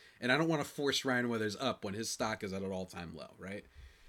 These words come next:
Is there anyone out there that the Padres could trade for? Pablo Lopez is the name seemingly that comes to mind. Um, I don't know what the Marlins would ask for. I don't have as much of a,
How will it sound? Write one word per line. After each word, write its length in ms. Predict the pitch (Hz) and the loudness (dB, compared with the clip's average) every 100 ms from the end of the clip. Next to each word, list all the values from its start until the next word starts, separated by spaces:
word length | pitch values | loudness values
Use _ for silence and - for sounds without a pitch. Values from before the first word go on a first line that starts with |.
| - - - | -20 -20 -4
Is 180 | 151 151 | 0 4
there 180 | 170 165 | 6 6
anyone 320 | 151 180 190 170 | 8 6 8 6
out 300 | 180 - - | 4 2 2
there 180 | 180 175 | 4 4
that 160 | 170 | 2
the 60 | 156 | 0
Padres 380 | 165 165 165 156 | 0 2 2 0
could 480 | - 180 170 160 | 2 4 4 2
trade 260 | - 247 359 | 4 4 4
for? 300 | - 92 - - - - - - - - - - | 2 -6 -6 -16 -20 -20 -20 -20 -20 -20 -18 0
Pablo 280 | 240 240 220 | 6 10 12
Lopez 640 | 151 131 98 - - - - | 10 8 2 -4 -4 -6 2
is 180 | 127 107 | 2 4
the 100 | 120 | 4
name 280 | 110 107 | 6 4
seemingly 420 | 101 110 98 95 92 | 2 2 2 0 0
that 140 | 92 | -2
comes 220 | - 85 - | -4 -6 -6
to 80 | |
mind. 260 | 90 - - _ _ _ _ 113 | -8 -10 -18 _ _ _ _ -2
Um, 200 | 113 117 | -2 2
I 100 | 151 | 4
don't 260 | 214 202 | 6 4
know 440 | 190 131 139 165 147 | 4 4 6 6 4
what 440 | 117 117 131 - - | 0 0 0 -2 -4
the 80 | |
Marlins 480 | 135 110 110 117 104 | -2 0 -2 -2 -2
would 100 | 101 | -4
ask 260 | 98 95 - | -4 -4 -4
for. 80 | 98 | -2
I 40 | |
don't 140 | 143 180 | -2 0
have 160 | 208 | 2
as 140 | 165 131 | 2 2
much 180 | 131 | 0
of 120 | 123 104 | 0 -2
a, 120 | 95 | -4